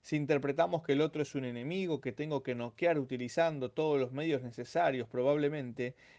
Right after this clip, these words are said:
generemos en nuestros deportistas infinidad de cosas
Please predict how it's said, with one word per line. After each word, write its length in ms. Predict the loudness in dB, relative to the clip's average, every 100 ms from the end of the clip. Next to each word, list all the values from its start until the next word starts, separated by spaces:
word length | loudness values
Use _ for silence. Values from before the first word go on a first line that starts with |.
| _
generemos 540 | -2 0 0 -2 -4
en 80 | -4
nuestros 280 | -4 -6 -4
deportistas 640 | -4 -4 -6 -4 -4 -4
infinidad 540 | -6 -6 -6 0 2
de 100 | 2
cosas 480 | 2 0 0 -8 -10